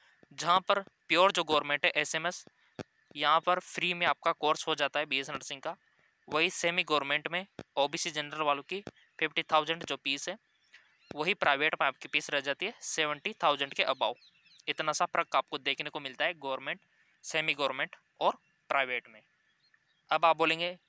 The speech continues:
कि यहाँ पर टीचिंग का जो माहौल रहता है पढ़ाने का,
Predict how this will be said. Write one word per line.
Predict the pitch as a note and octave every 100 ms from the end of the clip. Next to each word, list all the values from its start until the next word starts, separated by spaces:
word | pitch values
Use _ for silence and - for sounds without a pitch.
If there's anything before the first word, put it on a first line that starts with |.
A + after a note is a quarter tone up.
| _ _ _
कि | F3+
यहाँ | F3+
पर | F3+
टीचिंग | - E3+ - F3 F3+
का | F3+ F3+ F3+ - _ _ _ _ _ D3
जो | C#3 D#3 D#3+ D#3 - _ _ _ _ _ _ _ _ _ D#3
माहौल | D#3 F#3
रहता | E3+ C#3 A#2+
है | B2 - _ _ _ - -
पढ़ाने | C#3+ C#3+ C3+
का, | A#2